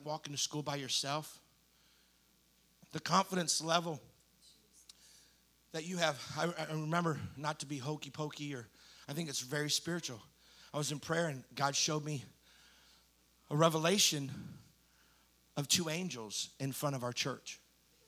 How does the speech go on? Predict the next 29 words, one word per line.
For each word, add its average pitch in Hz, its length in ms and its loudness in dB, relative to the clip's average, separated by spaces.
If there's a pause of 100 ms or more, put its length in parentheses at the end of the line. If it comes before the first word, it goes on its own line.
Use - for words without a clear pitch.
(120)
as 143 220 4
tall 165 360 6
as 147 140 0
our 135 100 -4
church - 340 -8
was, 104 300 -20 (480)
bent 160 300 -14
over 143 260 -14
like 117 220 -16
this. - 320 -20 (1500)
It, 139 180 -20
it 147 140 -20
could 190 140 -4
have 175 80 -8
been 190 100 -8
the 180 60 -10
pizza, 233 360 -10
but 190 140 -10
I 190 80 -2
didn't 202 140 -10
have 247 180 -12
pizza. - 220 -20 (2750)
But 190 80 -2
I 196 60 4
took 262 300 -4
that 220 140 -4
as 180 160 -8
a 165 60 -12
sign 190 300 -6